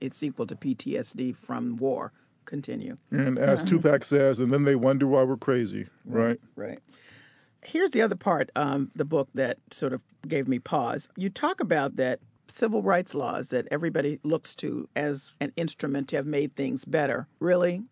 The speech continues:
Speaker 1: hasn't been that effective, um, when we start talking about this kind of systemic policy.
Speaker 2: You know, when we look at the Supreme Court, since the nineteen sixties, it's been on this project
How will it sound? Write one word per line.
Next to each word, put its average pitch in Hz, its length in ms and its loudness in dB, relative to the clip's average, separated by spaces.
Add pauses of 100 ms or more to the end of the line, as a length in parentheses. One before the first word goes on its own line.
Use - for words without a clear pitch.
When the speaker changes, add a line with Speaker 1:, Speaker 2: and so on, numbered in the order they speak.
Speaker 1:
hasn't 160 340 -2
been 151 240 0
that 131 240 -4
effective, - 640 -10 (260)
um, 127 340 -2
when 139 140 0
we 139 80 2
start 123 300 -2
talking 139 260 -2
about 120 300 -4
this 139 180 0
kind 123 220 -4
of 127 80 -6
systemic 123 500 -8
policy. - 480 -8 (320)
Speaker 2:
You 143 100 -2
know, 147 360 2
when 143 340 -2
we 156 100 4
look 170 300 2
at 160 220 4 (360)
the 123 140 -2
Supreme 131 500 0
Court, 123 500 2 (920)
since 180 260 0
the 170 120 2
nineteen 147 460 2
sixties, 113 840 -4 (640)
it's 160 300 0
been 123 720 0
on 135 300 4
this 113 260 0
project 135 1000 0